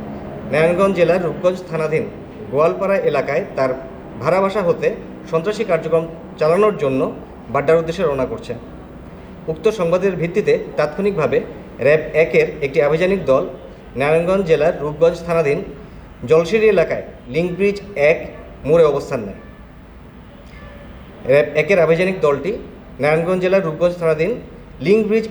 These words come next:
এক মোড়ে অবস্থান নেওয়ার এক পর্যায়ে আটককৃত আসামি মোহাম্মদ শফিকুল ইসলাম হেলাল, পিতা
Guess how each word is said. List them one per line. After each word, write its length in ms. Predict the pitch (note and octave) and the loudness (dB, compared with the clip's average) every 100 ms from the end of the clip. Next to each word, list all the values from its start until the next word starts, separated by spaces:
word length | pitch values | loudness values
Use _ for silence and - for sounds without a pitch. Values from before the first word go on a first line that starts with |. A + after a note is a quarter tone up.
| - | 2
এক 220 | D3+ - | 2 2
মোড়ে 280 | F3+ F3+ D#3+ E3 | 2 4 4 4
অবস্থান 300 | C#3 D#3+ G3+ | 0 0 0
নেওয়ার 260 | F#3 E3 E3 - - | 4 4 2 -2 -6
এক 160 | D3 - | -6 -2
পর্যায়ে 380 | F#3 D#3 D3 A3+ - - - - - - - - - - - | 0 2 0 -2 -10 -20 -20 -20 -20 -20 -20 -20 -20 -20 -6
আটককৃত 380 | D3+ F3+ G3+ G3+ | -4 -4 -2 0
আসামি 340 | F3 F3 F3 A3 - | 2 0 -4 -6 -8
মোহাম্মদ 280 | C3+ D#3 D#3 | -6 0 -2
শফিকুল 340 | E3 E3 F3+ | 0 -2 0
ইসলাম 240 | F#3 F#3+ F3+ | -2 -2 0
হেলাল, 280 | C#3 C#3+ G3 - - | 2 2 0 -4 -10
পিতা 320 | D3+ C#3 F#3+ | -4 0 0